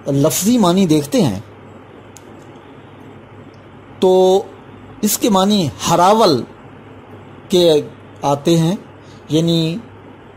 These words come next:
ऐसा बालों का हरावल दस्ता ख़ास तौर पर कहा जाता है, यानी लश्कर से पहले एक फ़ौजी टुकड़ी,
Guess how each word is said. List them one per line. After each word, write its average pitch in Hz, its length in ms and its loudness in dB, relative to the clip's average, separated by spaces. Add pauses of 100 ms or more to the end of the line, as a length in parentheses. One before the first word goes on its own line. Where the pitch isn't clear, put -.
(800)
ऐसा 185 320 0 (600)
बालों 165 300 2
का 170 100 -2 (400)
हरावल 160 360 0
दस्ता 160 360 -4
ख़ास 160 300 -4
तौर 165 100 0
पर 160 160 -2
कहा 151 260 -2
जाता 151 300 0
है, 147 140 0
यानी - 1120 -10
लश्कर 147 380 -2
से 156 140 -2
पहले 160 340 2 (680)
एक 165 160 0
फ़ौजी 165 400 0
टुकड़ी, 135 400 -2